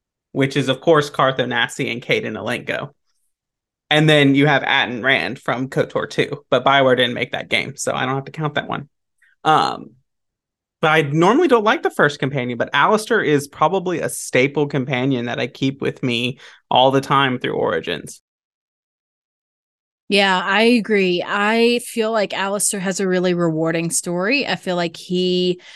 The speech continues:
Speaker 2: has a, a s-,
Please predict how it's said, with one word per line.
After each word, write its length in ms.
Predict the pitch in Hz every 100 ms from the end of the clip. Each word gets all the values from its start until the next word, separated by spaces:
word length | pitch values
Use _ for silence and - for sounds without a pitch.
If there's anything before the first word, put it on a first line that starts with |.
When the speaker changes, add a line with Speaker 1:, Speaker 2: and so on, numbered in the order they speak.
| - - _
Speaker 2:
has 840 | 190 175 175 175 175 170 - - - _
a, 760 | 156 175 170 170 165 165 160 170 - _ _ _ _ _ _ _ _ _ _ _ _ 220
a 20 |
s-, 460 | - - - -